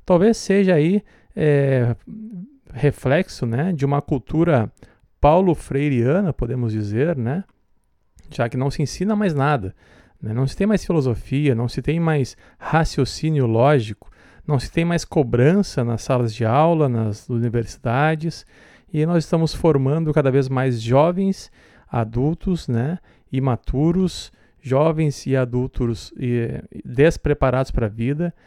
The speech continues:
jovens e adultos com a, né,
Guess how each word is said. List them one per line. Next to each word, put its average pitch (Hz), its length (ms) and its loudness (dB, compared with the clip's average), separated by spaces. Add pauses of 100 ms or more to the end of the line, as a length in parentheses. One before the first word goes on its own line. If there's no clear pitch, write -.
(300)
jovens 143 580 2
e 147 40 4
adultos 139 540 -2
com 143 380 0
a, 135 100 0
né, 120 480 0